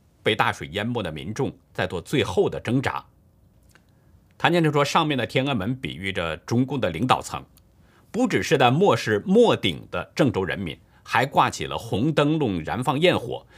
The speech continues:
为领导人歌功颂德，粉饰太平。谭先生表示，这幅画与《清明上河图》做一个对照，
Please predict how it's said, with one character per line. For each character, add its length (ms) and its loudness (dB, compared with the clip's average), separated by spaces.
为 160 6
领 180 0
导 160 2
人 180 -8
歌 280 2
功 200 0
颂 320 0
德， 240 -2
粉 300 -6
饰 160 -8
太 220 -2
平。 180 -10
谭 180 -2
先 100 0
生 120 0
表 160 -4
示， 340 -10
这 160 6
幅 100 0
画 300 2
与 180 0
《清 320 2
明 200 4
上 280 2
河 200 -2
图》 220 -8
做 160 -2
一 80 -2
个 80 -4
对 140 -4
照， 260 -2